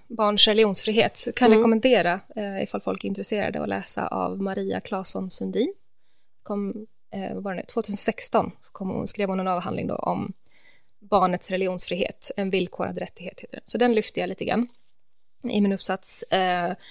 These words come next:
Speaker 1: jag tycker hon tar upp väldigt många intressanta, liksom, begrepp, eh, att resonera kring. Hon pratar bland annat om,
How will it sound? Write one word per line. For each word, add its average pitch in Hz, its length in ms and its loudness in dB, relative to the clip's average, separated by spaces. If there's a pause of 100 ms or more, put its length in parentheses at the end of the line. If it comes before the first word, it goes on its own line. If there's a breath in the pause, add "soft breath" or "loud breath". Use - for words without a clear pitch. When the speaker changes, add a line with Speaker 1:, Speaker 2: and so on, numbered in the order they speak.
(360 loud breath)
Speaker 1:
jag 247 100 2
tycker 262 160 6
hon 254 120 10
tar 240 100 6
upp 214 140 4
väldigt 214 240 6
många 202 400 2
intressanta, 208 760 2
liksom, 185 540 -2
begrepp, 226 540 4 (180)
eh, - 220 0
att 208 180 0
resonera 220 440 4
kring. 226 320 0 (540 soft breath)
Hon 233 120 0
pratar 208 260 2
bland 202 180 2
annat 196 320 -2
om, 185 500 -4